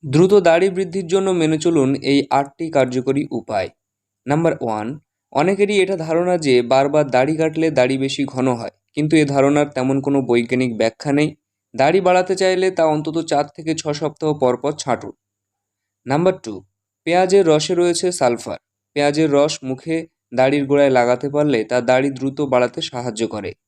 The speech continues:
নাম্বার থ্রি, ইউক্যালিপটাস সমৃদ্ধ ময়েশ্চারাইজার বা ক্রিম ব্যবহার করলে দাড়ি দ্রুত গজাবে, বাড়বে দাড়ির ঘনত্ব। নাম্বার ফোর, মুখের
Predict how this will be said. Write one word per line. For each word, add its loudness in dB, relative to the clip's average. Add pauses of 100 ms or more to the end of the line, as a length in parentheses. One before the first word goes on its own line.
(840)
নাম্বার 2
থ্রি, -2 (480)
ইউক্যালিপটাস 0 (220)
সমৃদ্ধ 0 (200)
ময়েশ্চারাইজার 2 (100)
বা 4 (260)
ক্রিম -4 (100)
ব্যবহার 2
করলে -2 (140)
দাড়ি 0 (300)
দ্রুত -4 (140)
গজাবে, 2
বাড়বে 0
দাড়ির 0
ঘনত্ব। -10 (1000)
নাম্বার 0
ফোর, -6 (800)
মুখের 0